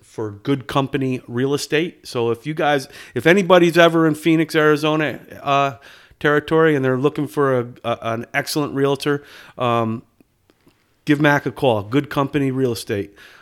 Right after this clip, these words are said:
Um, th-, these guys will take care of you. They're, they're not about, uh, you know, just getting you in and out. They, they, they really take the time and, and give you the attention you need. And, and to give, to give you an, a,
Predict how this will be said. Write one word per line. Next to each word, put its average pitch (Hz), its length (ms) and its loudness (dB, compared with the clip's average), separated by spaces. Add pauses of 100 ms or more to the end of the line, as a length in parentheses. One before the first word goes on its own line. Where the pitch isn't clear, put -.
(140)
Um, 104 500 -6
th-, 131 180 -8
these 127 180 -6
guys 127 260 0
will 120 60 -10
take 117 240 -4
care 120 200 0
of 120 60 0
you. 120 180 0
They're, 117 320 -6
they're 117 240 -6
not 123 240 -4
about, 123 440 -4
uh, 117 260 -4 (140)
you 117 160 -8
know, 110 220 -6 (500)
just - 260 -10
getting 127 200 -4
you 120 120 0
in 120 60 -2
and 117 120 -2
out. 117 340 -6
They, 110 100 -6
they, 110 200 -6
they 110 180 -6
really 123 240 -4
take 113 240 -4
the 113 80 -10
time 120 340 -4
and, 110 200 -6
and 104 280 -8
give 123 160 -6
you 117 80 -8
the 110 140 -4
attention 110 400 -8
you 107 100 -4
need. 117 260 -4 (320)
And, 120 300 -2
and 113 260 -6
to 139 80 -8
give, 147 280 0 (280)
to 139 120 -4
give 139 240 -4
you 131 200 -2
an, 117 220 -6
a, 123 240 -6